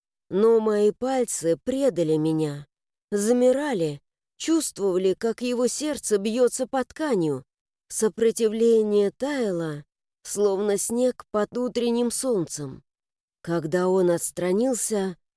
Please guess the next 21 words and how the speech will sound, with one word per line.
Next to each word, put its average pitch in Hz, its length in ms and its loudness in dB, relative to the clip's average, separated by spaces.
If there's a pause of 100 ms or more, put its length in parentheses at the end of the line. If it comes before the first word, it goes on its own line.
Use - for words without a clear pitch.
(160)
я 262 300 0
несколько 240 540 0
секунд 233 420 -2
стояла, 220 720 -2 (340)
не 220 200 4
в - 80 -4
силах 220 480 -2
вымолвить 214 720 2
ни 226 120 0
слова. 170 600 -2 (720)
Мои 233 380 2
губы 220 380 0
словно 233 500 0
вспоминали 254 800 0
что-то, 156 640 -6 (460)
чего 214 460 2
я 202 160 2
сама 208 480 0
не 180 160 2
смогла 196 500 0
понять. 220 640 -2